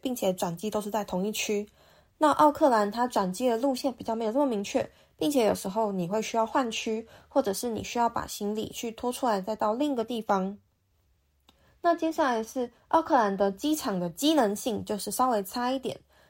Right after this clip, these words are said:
那新加坡樟宜机场呢，它的机能性非常好，甚至这个机场曾经有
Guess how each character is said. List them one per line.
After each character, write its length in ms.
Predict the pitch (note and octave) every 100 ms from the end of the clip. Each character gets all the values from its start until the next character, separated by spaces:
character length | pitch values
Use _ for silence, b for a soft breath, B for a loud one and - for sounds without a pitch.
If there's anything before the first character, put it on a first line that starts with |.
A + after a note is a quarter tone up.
| b -
那 180 | C#4
新 220 | C4+ D#4 D#4
加 160 | D4+
坡 240 | D4+ D4 C#4+
樟 180 | C#4
宜 140 | C4+ A3+
机 180 | A#3 B3
场 240 | A#3+ F#3
呢， 140 | F3 F3+ B
它 120 | -
的 60 | C#4
机 160 | B3+ D#4
能 180 | C#4 B3+
性 180 | C4+
非 160 | B3+ C4+
常 220 | C4+ F#3
好， 220 | F#3 - b b b
甚 240 | - D#4+
至 240 | C#4+ D#4 C#4+
这 140 | C4+
个 120 | B3+
机 220 | A#3+ D4+ D4+
场 320 | C#4 F#3+ F3+
曾 220 | G#3+ G3+
经 200 | A3 A#3+
有 200 | A3+ -